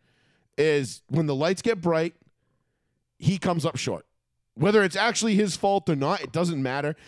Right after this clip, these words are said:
In this case, I don't think it was his fault, but you just needed more out of Kirk. You just, you, you needed that little extra, you know, whatever. You needed that extra drive at twenty-one, tw-, uh, twenty-four twenty-one, you know, in the fourth quarter.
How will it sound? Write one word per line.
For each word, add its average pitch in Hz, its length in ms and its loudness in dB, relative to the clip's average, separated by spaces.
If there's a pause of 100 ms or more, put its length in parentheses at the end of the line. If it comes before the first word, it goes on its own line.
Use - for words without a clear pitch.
(260)
In 165 140 0
this 202 180 0
case, 208 360 0
I 165 100 0
don't 170 180 -2
think 156 200 -4
it 110 120 -4
was 139 240 -2
his 175 160 -2
fault, 214 360 -4 (400)
but 185 160 2
you 165 60 -4
just 240 220 -2
needed 202 320 -2
more 156 320 0
out 143 140 -2
of 131 60 -8
Kirk. - 340 -4 (760)
You 151 180 0
just, 180 260 -2
you, 160 80 -2
you 156 180 -2
needed 220 280 0
that 185 260 -2
little 202 380 2
extra, 185 420 -2 (480)
you 165 100 2
know, 190 120 4
whatever. 180 500 2
You 156 120 0
needed 208 200 -2
that 202 160 0
extra 190 220 -2
drive 175 420 0
at 110 100 -6
twenty-one, 196 520 0
tw-, - 200 -12
uh, 156 160 0
twenty-four 214 460 -4
twenty-one, 196 680 0 (920)
you 180 80 2
know, 208 120 4
in 190 60 2
the 180 80 0
fourth 214 300 0
quarter. 180 440 0